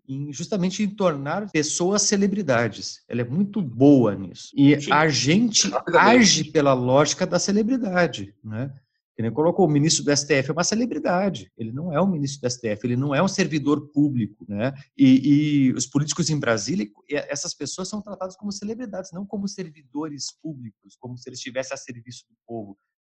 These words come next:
Speaker 1: que é a ca-, é a categoria que eles pertencem. Mas esses níveis de compreensão, a gente tem que sair dessa lógica de organização mental que a, que a mídia te dá, porque a mídia te dá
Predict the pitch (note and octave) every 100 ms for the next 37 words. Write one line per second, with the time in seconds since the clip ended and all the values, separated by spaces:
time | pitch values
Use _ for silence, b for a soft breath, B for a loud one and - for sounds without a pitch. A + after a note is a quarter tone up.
0 | _ A#2+ C#3 C3+ B2 - - B2 C#3+ B2
1 | B2 C3 B2+ A#2+ - B2 B2+ A#2+ - C#3+
2 | - D3 A3+ A#3+ - G3 E3+ F#3 D#3 C3+
3 | C3 - C3+ B2+ A#2+ G#2 - D#3 G3 G#3+
4 | - G#3+ - - D#3+ E3+ A#3+ F3 D#3+ -
5 | C#3 B2+ B2+ C#3 D#3 F3+ F#3 A#3+ E3 F#3
6 | F#3+ F3+ F3+ E3 D#3 C#3 - C#3+ D3+ G3+
7 | A#2+ B2 B2 - B2 B2+ D3+ D3+ A3 A3+
8 | - G3+ F#3+ F3+ F#3 G#3 A#3+ G#3+ G#3 G3+
9 | C3+ C#3+ F#3 - D#3+